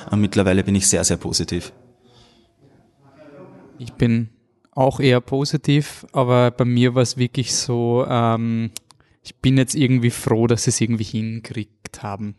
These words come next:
Speaker 2: Disney ist jetzt quasi mit einem blauen Auge davongekommen, ähm, und ich überleg mir, ob's nicht vielleicht doch ein Blessing in Disguise ist, dass jetzt nicht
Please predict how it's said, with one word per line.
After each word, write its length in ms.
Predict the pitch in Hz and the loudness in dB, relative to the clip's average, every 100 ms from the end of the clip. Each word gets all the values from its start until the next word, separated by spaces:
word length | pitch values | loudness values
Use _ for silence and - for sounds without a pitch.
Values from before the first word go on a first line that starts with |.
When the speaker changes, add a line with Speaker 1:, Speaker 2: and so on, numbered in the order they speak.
| - | -8
Speaker 2:
Disney 320 | 120 - 123 110 | -6 -2 0 0
ist 80 | |
jetzt 180 | 113 - | -2 0
quasi 220 | 123 113 | 0 2
mit 100 | 123 | 4
einem 140 | 117 120 | 4 2
blauen 340 | 117 113 117 | 2 2 2
Auge 300 | 131 113 113 | 2 2 4
davongekommen, 960 | 110 - 123 139 151 - 131 131 127 - - - - _ | 0 -2 -4 -2 -4 0 2 4 2 0 -12 -20 -20 _
ähm, 420 | 123 117 117 117 98 _ _ _ _ - | -2 0 2 0 -2 _ _ _ _ -2
und 220 | 139 120 | 0 2
ich 200 | - - _ - | -2 -10 _ -2
überleg 520 | 143 127 120 123 120 | 2 2 2 2 4
mir, 140 | 135 120 | 2 2
ob's 160 | - | 2
nicht 160 | 131 - | 0 0
vielleicht 360 | 123 113 - | 0 0 0
doch 200 | 127 123 | -2 0
ein 120 | 135 120 | -2 0
Blessing 440 | 117 113 - 123 | 0 0 0 2
in 140 | 117 | 4
Disguise 640 | 117 - - 107 110 120 127 | 2 0 0 2 2 2 2
ist, 220 | 117 - | 0 0
dass 120 | 113 | 0
jetzt 260 | 123 - - | 0 -2 2
nicht 460 | 123 120 - - | 2 2 -6 -16